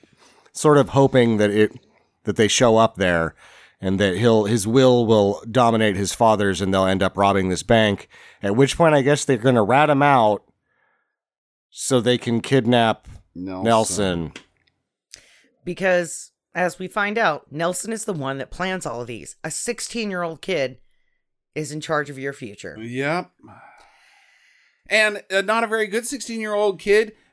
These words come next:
Speaker 2: because, yes, I know it's Lily's fault right here, but it, anybody could have busted this up because they call the cops, cops show up, Sam gets arrested. He's going to
Speaker 1: Yeah.
Speaker 2: prison for twenty years.
Speaker 1: And it's, in, along the way, we found out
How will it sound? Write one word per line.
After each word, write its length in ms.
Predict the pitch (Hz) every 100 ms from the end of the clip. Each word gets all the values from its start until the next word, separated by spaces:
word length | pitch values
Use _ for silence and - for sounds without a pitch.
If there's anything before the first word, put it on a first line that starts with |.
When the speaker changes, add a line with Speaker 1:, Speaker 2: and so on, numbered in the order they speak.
| _
Speaker 2:
because, 460 | 226 226 233 185 - _ _ -
yes, 240 | 247 -
I 100 | 226
know 160 | 233 220
it's 180 | 214
Lily's 380 | 196 226 269 254
fault 360 | - 180 196 - _ _ _ 147
right 220 | 175 180
here, 320 | 185 208 214 -
but 180 | 208 220
it, 140 | 233 - -
anybody 520 | 226 302 294 240 214
could 180 | 226 208
have 140 | 175
busted 360 | 185 170 - 165
this 220 | 170 165
up 220 | 175 214 - -
because 280 | 214 233 220
they 120 | 262
call 160 | 277 262
the 80 | 247
cops, 280 | 196 226
cops 240 | - 277 294
show 160 | 226
up, 140 | 254 262 _ _ -
Sam 280 | - 320 285
gets 160 | 294
arrested. 460 | 294 311 330 233 143 _ _ _ _
He's 180 | 320 269
going 280 | 247 247 262
to 80 | 247
Speaker 1:
Yeah. 120 | 156
Speaker 2:
prison 200 | 151 135
for 100 | -
twenty 280 | 156 170 160
years. 380 | 135 90 - - _ _ _ _ _ _ _
Speaker 1:
And 280 | 226 277 220 226
it's, 140 | -
in, 500 | 214 - - 233 233
along 320 | 220 240 240
the 60 | 220
way, 160 | 247
we 180 | 220 185
found 440 | - 214 214 202 202
out 440 | 233 170 151